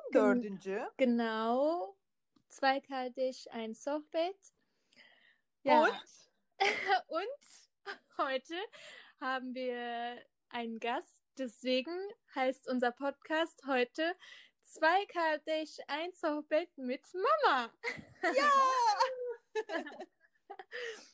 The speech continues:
Speaker 1: Ja. Wir haben unsere Mutter
Speaker 2: So.
Speaker 1: im Shirt dabei.
Speaker 2: Evet, bir müşteri, müşteri diyorum, <laughs> bir konuğumuz var.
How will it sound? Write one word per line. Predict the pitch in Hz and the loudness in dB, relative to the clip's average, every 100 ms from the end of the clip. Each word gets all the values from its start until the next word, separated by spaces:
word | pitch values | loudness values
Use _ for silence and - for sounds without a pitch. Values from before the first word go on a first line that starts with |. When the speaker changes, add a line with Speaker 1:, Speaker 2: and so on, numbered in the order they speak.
| - _ _ 294 | -20 _ _ -8
Speaker 1:
Ja. | 277 220 185 202 254 440 _ _ 339 | -6 -4 -4 -4 -4 -6 _ _ -2
Wir | |
haben | 302 311 | -2 -4
unsere | 302 330 | -6 -4
Mutter | 285 285 247 | 0 2 2
Speaker 2:
So. | 220 | 2
Speaker 1:
im | 208 | -4
Shirt | - 220 208 | -4 -4 -4
dabei. | 202 196 208 269 | -4 -4 0 2
Speaker 2:
Evet, | 262 233 - _ | 2 0 -4 _
bir | 294 311 | -6 -6
müşteri, | 349 339 - 294 277 240 | -6 -12 -10 -8 -8 -8
müşteri | 247 254 - 277 277 269 | -8 -8 -4 0 0 2
diyorum, | 359 349 - | 2 2 4
<laughs> | 440 311 | 4 4
bir | 311 - | 0 -2
konuğumuz | 370 302 302 302 320 277 262 | -2 -2 -2 -4 -6 -8 -4
var. | 269 508 605 | -2 -4 -8